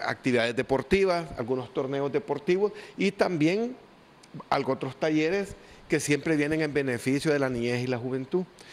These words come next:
Y este sábado anterior inauguramos otra escuela de verano con treinta y tres talleres. Ese fue impulsado por, por el Ministerio de Educación, que también forma parte de la Mesa de Seguridad, de pre-, y,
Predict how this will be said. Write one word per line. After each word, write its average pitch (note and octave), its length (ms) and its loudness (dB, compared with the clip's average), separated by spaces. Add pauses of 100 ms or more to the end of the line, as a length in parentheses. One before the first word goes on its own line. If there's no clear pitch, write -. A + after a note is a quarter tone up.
(200)
Y G#3 140 2
este G#3 280 0
sábado F3 520 2 (380)
anterior D#3 680 0 (400)
inauguramos C#3+ 960 0 (120)
otra C3 260 0
escuela C#3 320 2
de C#3+ 80 4
verano D#3 400 0 (240)
con A#2 260 -4
treinta B2+ 440 -2
y G#2+ 40 -2
tres G#2+ 280 -8
talleres. D3+ 500 0 (220)
Ese B2+ 240 0
fue C#3+ 120 2
impulsado D#3 600 0
por, E3 240 0
por D#3 260 2
el D#3+ 240 2
Ministerio B2+ 520 2
de B2+ 60 2
Educación, E3+ 480 0
que A#3 80 -6
también B2+ 280 -8
forma C3 240 -8
parte D#3 480 -4 (440)
de D#3+ 180 2
la D#3+ 120 0
Mesa C3+ 320 -4
de C#3 140 0
Seguridad, D3+ 500 -4 (460)
de A#2 80 -8
pre-, B2+ 240 -2
y, C#3+ 160 0